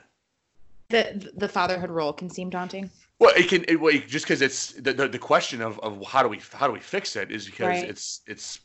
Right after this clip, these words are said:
Speaker 2: it's
Speaker 1: Oh, I
Speaker 2: almost
Speaker 1: see what you're saying.
Speaker 2: becoming, it's becoming sy-, not, sy-, systemic might be too, too wrong of a word. And I mean, and you, and you, and you bring that even out even farther, and, and the, the,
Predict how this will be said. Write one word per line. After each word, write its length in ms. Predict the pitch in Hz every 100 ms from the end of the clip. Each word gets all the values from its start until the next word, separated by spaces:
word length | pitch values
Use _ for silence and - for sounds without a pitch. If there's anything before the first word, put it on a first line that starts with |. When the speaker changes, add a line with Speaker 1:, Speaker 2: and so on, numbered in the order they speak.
| _
Speaker 2:
it's 160 | 180 175
Speaker 1:
Oh, 60 |
I 40 | 165
Speaker 2:
almost 160 | 165 165
Speaker 1:
see 60 |
what 80 | 160
you're 80 | 139
saying. 160 | - 143
Speaker 2:
becoming, 280 | 135 117 120
it's 160 | -
becoming 320 | 123 131 120
sy-, 200 | 107 104 - - _
not, 200 | 85 92 - 127 -
sy-, 180 | - 127
systemic 440 | - 131 170 147
might 120 | 117
be 80 | 110
too, 200 | 107 123 -
too 380 | - 120 110 107
wrong 160 | 117 110
of 80 | 98
a 40 |
word. 320 | 98 120 113
And 120 | 104 101 - _ _ _
I 60 | -
mean, 120 | 107
and 140 | 110 113
you, 100 | -
and 160 | 127 107
you, 100 | 107 131
and 100 | 120
you 60 | 113
bring 140 | 139
that 100 | 120
even 180 | 104 104 -
out 140 | 120
even 160 | 110 95
farther, 520 | - 113 139 117 98
and, 380 | 95 92 90 85 - _ _ _ _ - _ _
and 260 | 104 95 92 -
the, 100 | 104 - -
the, 240 | 95 92